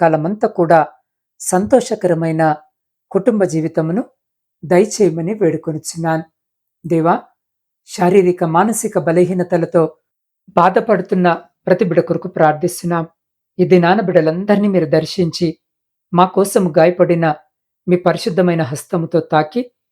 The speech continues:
బిడ్డలందరికీ మంచి ఆరోగ్యమును, శీఘ్రమైన స్వస్థతను దయచేయమని వేడుకొనుచున్నాం. ఆ బిడ్డలకు వైద్య పరిచర్య చేస్తున్న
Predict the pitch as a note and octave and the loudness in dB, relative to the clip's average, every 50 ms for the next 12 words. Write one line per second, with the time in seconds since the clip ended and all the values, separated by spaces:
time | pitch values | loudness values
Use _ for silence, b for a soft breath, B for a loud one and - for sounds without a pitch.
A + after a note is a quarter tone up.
0 | _ _ _ _ _ _ - D#3+ F3 F3 D#3+ E3 E3+ G3 G#3 G#3+ A3 A3 A3 A3 | _ _ _ _ _ _ -2 2 2 2 2 2 0 -2 0 0 0 0 0 -2
1 | - A3 G3+ - - _ _ _ _ _ _ _ _ _ _ - F3 F3+ G#3+ G#3+ | -4 -4 -4 -6 -10 _ _ _ _ _ _ _ _ _ _ 0 0 0 0 2
2 | - G#3+ E3+ D#3 D3 E3+ E3+ D#3 F3 F3+ F#3 G3 A3 - - _ _ _ _ _ | 2 2 2 4 2 0 -2 0 0 0 0 0 -2 -6 -10 _ _ _ _ _
3 | _ _ _ - - - G3+ G#3+ F#3+ A#3 G#3+ G3+ F#3 E3 D#3+ D#3 - - F3+ D#3 | _ _ _ -12 -2 0 0 2 2 2 0 0 0 0 -2 -4 -4 -4 -6 -6
4 | - - F3+ F3 F3+ F3 G#3 G3+ F#3 F3+ D#3+ - - - F3 D#3+ D#3+ D#3 D#3 D#3 | -6 -8 -8 -4 -4 -2 -2 0 2 0 0 0 -2 -4 -2 -2 -2 -2 -2 -4
5 | D#3 - _ _ _ _ _ _ _ _ _ - F3 D#3 E3+ D#3+ D#3 - - E3+ | -6 -8 _ _ _ _ _ _ _ _ _ -6 -2 0 0 0 0 -2 -4 -4
6 | E3 - - - F3 E3+ D#3+ D#3 D#3 - _ _ _ _ _ _ _ _ _ _ | -4 -6 -6 -6 -2 -2 -2 -2 -2 -4 _ _ _ _ _ _ _ _ _ _
7 | - E3 D#3+ D3 E3+ D#3 F3 F3 F3+ F3+ F3+ D#3+ E3 F3 F3+ F3 G3+ F#3+ - F3 | -2 0 0 0 0 2 2 2 2 0 0 2 2 2 2 2 0 0 0 -2
8 | E3+ E3 - - G3 F3+ F#3+ F3 F3+ - F3 E3 - - F#3 E3+ E3 | -4 -4 -2 -2 0 0 0 0 -2 -2 -6 -6 -4 -4 -4 -2 -2